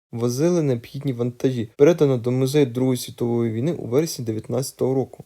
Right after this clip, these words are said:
Під час війни з орками привезли нову машину, поліцейську. Звідки вона, невідомо. Ніяких інформаційних табличок, звідки вона була привезена, не написано. Може, коли записую це відео, може, хтось положив інформаційну табличку і написав,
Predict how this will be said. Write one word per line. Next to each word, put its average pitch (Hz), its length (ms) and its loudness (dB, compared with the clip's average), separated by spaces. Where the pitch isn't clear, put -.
Під 131 120 -10
час 156 220 0
війни 147 300 -4
з 139 140 -10
орками 127 480 -6
привезли 117 600 -8
нову 151 340 -6
машину, 151 640 -8
поліцейську. 135 800 -8
Звідки 139 460 -12
вона, 165 220 -6
невідомо. 131 600 -8
Ніяких 143 440 -6
інформаційних 131 680 -6
табличок, 139 580 -6
звідки 165 340 -12
вона 165 140 -6
була 156 240 -4
привезена, 143 540 -6
не 160 240 -10
написано. 139 640 -10
Може, 151 220 -2
коли 143 200 0
записую 131 520 -4
це - 160 -10
відео, 170 280 -8
може, 120 300 -6
хтось 151 300 -8
положив 123 480 -8
інформаційну 117 640 -10
табличку 131 460 -8
і 110 40 -10
написав, - 400 -8